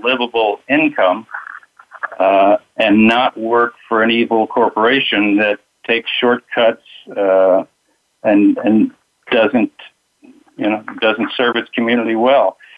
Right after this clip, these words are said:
And by the way, that's, you know, we haven't really touched on that, but that's another element which, uh, of the, of the greed mantra is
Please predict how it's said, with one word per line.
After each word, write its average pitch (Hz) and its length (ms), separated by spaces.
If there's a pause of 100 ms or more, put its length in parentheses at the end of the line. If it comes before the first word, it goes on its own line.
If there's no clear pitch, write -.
(200)
And 127 100
by 151 140
the 175 100
way, 165 120
that's, 160 280
you 135 140
know, 117 160
we 117 160
haven't 131 220
really 117 280
touched - 280
on 101 120
that, 101 220
but 107 100
that's 143 240
another 117 500 (320)
element 127 520
which, 117 300
uh, - 440
of 110 140
the, 104 340 (580)
of 104 200
the 98 340 (300)
greed 143 420
mantra 110 600 (640)
is 127 260